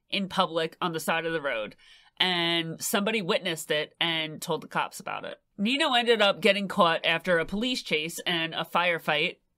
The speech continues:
with the arresting officers. And DeMeo did everything he could to make it seem like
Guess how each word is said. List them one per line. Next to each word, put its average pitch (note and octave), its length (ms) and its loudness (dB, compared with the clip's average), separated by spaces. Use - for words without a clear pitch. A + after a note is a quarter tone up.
with D#3+ 320 0
the D#3+ 200 -2
arresting D#3 460 -2
officers. D3 680 -4
And G3+ 360 4
DeMeo G#3+ 640 4
did G3 380 0
everything A#3+ 540 0
he G3+ 220 -4
could G#3 560 -2
to G3 160 -4
make G3+ 240 -2
it E4 120 -6
seem G#3 600 -6
like F3 520 0